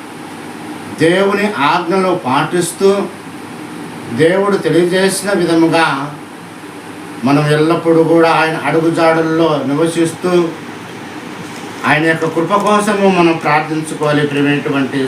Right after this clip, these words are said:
సోదరి సోదరులారా, ఈ లోక ధనార్జన, ఈ లోక సంపద తప్పు కాదు, కానీ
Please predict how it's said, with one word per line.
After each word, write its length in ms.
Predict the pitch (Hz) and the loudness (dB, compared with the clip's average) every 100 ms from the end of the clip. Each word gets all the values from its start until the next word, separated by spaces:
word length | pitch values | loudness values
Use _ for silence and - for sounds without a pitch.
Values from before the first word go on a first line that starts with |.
| 127 | -2
సోదరి 400 | 131 127 127 127 | -2 0 0 -2
సోదరులారా, 680 | 131 127 123 127 127 120 113 - - - - - - - - 120 | -2 -2 0 0 0 -2 -4 -10 -12 -12 -12 -12 -12 -12 -4 4
ఈ 100 | 127 | 4
లోక 560 | 135 147 147 143 143 127 | 6 2 2 4 4 2
ధనార్జన, 840 | 139 143 151 147 151 156 151 151 139 - - - - - - - - - | 0 2 0 -2 0 0 2 0 -6 -12 -16 -16 -16 -16 -16 -16 -14 0
ఈ 80 | 127 | 4
లోక 580 | 143 170 170 175 175 170 | 4 4 2 2 2 2
సంపద 380 | 165 165 170 170 175 170 127 160 | 0 0 0 2 2 0 -2 -2
తప్పు 200 | 160 196 | -2 -4
కాదు, 360 | 170 170 196 - | -2 0 0 0
కానీ 580 | 175 151 143 143 120 | 0 2 2 0 -2